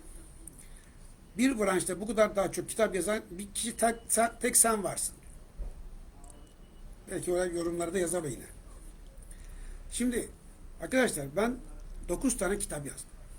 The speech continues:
Bunlardan bir tanesi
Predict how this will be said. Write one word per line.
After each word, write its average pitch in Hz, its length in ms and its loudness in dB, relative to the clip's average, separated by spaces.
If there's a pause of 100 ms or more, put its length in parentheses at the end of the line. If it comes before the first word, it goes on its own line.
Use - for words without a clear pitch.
(2000)
Bunlardan 226 480 6
bir 254 100 4
tanesi 160 500 4